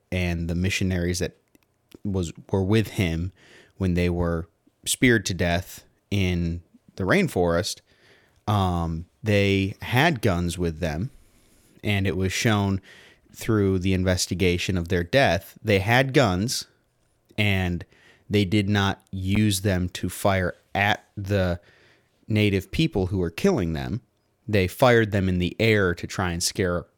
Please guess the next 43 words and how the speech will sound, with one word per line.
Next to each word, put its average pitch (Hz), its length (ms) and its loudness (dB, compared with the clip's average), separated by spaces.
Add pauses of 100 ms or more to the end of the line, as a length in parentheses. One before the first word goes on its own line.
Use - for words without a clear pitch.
(140)
scare 113 320 2
them 87 140 -2
away, 82 420 -2
but 92 200 -2
it, 87 260 -6
it - 220 -6
didn't 78 280 -4
work. - 400 -6 (460)
And 107 160 0
so 98 180 2
his 110 180 2
point 95 340 0
is, 90 440 -2
and, 104 460 2 (100)
and 113 120 -2
with 117 180 4
that, 101 400 2 (280)
Jim 113 220 4
Elliot 98 380 2
was 90 200 -4
quoted 90 340 0
as 87 120 -2
saying, 85 380 0
"We, 90 160 -4
we 104 180 0
aren't 98 140 0
gonna 92 100 0
use 92 320 0
the 98 80 -2
guns 90 300 -2
to 87 100 -4
kill 110 400 0 (260)
the 95 100 -4
people 87 500 -4 (500)
because 85 720 -2
we're 95 220 0
ready 87 240 0
to 87 80 -4
go 85 120 0
to 80 60 -8
heaven, 82 260 -4
they're 78 140 -8
not." - 160 -12